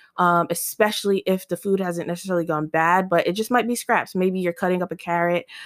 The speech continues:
Um, it's great to save these things. I know personally, when I'm working with a lot of fresh produce and maybe I didn't need the whole bushel of, uh, carrots or the whole, um, head of lettuce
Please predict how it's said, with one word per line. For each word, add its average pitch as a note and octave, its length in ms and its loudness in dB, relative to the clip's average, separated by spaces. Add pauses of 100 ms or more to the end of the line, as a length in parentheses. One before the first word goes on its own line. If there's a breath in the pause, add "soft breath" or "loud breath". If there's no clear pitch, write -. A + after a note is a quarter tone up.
(140 loud breath)
Um, F3+ 300 4
it's G#3+ 180 0
great G#3 440 4
to G#3 120 -4
save G#3+ 480 4
these F3+ 240 -2
things. D#3+ 460 -8
I F3+ 80 0
know F3+ 200 0
personally, F3 800 -4 (220 loud breath)
when F3 260 2
I'm F#3+ 380 6
working F#3 300 2
with F3 120 -2
a E3+ 60 0
lot E3 160 0
of D#3+ 100 -10
fresh D#3+ 260 -6
produce G#3 600 2
and E3+ 400 -2 (260 loud breath)
maybe F#3+ 500 4
I F#3 500 2 (200)
didn't F#3+ 320 4
need F#3+ 240 6
the E3+ 80 0
whole F3 420 0
bushel F#3 720 0 (320 loud breath)
of, F3 480 4 (100)
uh, D#3+ 280 -2 (100)
carrots F#3 520 -2
or E3 160 -2
the E3 120 -6
whole, F#3+ 800 2 (340 loud breath)
um, E3 400 2
head G3+ 220 0
of F#3+ 140 4
lettuce F#3 680 0